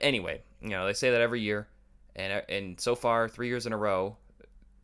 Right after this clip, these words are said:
Caris LeVert, D J Wilson, Mo Wagner, all projected in the second round on the day of the draft, all drafted in the top twenty-five. And they're doing just fine.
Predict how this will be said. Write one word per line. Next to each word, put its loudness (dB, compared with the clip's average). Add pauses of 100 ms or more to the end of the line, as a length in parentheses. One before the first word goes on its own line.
(120)
Caris -2
LeVert, -4
D -4
J -2
Wilson, -4
Mo -2
Wagner, -4 (480)
all 6
projected 0
in -2
the -4
second 0
round -2
on -6
the -10
day -4
of -2
the -4
draft, -4 (500)
all 2
drafted -2
in -6
the -12
top -6
twenty-five. -8 (1300)
And -6
they're 0
doing 0
just -2
fine. -10